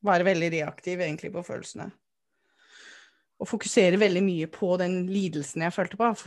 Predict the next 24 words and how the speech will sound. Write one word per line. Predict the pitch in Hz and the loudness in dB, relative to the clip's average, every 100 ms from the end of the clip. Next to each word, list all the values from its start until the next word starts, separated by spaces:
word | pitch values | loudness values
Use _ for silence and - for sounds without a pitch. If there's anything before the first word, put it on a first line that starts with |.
| 170 - | -10 -4
på | 180 | 0
den | 190 190 185 | 2 2 0
frustrasjonen, | 202 196 202 - 175 175 190 | -4 -2 -2 -2 0 0 -2
på | - 180 | -4 -6
stresset. | - 170 - - 202 202 - - | -4 -6 -4 0 2 2 -4 -4
Da | 185 | 2
ble | 190 190 | 2 2
liksom | 202 214 208 | 0 -4 -2
det | 180 214 | 0 0
fokuset. | - 196 - 202 262 - _ _ _ _ _ _ - | 0 -2 -4 -2 -2 -2 _ _ _ _ _ _ -10
Og | 185 | 0
hva | 196 | 2
nå | 202 214 | 4 4
enn | 185 | 4
som | 185 196 | 2 -6
startet | - 220 160 143 165 | -2 0 0 -4 -10
samtalen, | - 170 165 180 240 | -8 -8 -4 -2 0
det | 208 | 2
er | 175 165 | 2 0
egentlig | 160 156 190 214 | -2 -4 -4 2
ikke | - 262 | 6 8
relevant | 214 196 185 175 180 220 | 8 4 2 -2 -2 2
lenger. | 208 226 285 - _ _ _ _ _ | 6 8 6 4 _ _ _ _ _
<laughs> | 208 | -8